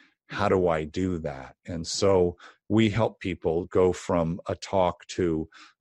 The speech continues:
a book, a podcast, keynote speeches, workshops, how to get private clients, how to,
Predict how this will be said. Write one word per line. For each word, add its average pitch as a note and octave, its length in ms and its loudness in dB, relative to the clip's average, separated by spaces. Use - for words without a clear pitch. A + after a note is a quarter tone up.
a E2+ 80 -2
book, F#2+ 480 0
a - 80 -4
podcast, F2 800 -6
keynote F#2+ 460 -2
speeches, E2+ 640 -6
workshops, F#2+ 920 -2
how G2+ 160 -2
to G2 160 0
get - 300 2
private F#2+ 460 0
clients, F2 640 -6
how - 120 -2
to, A2+ 200 2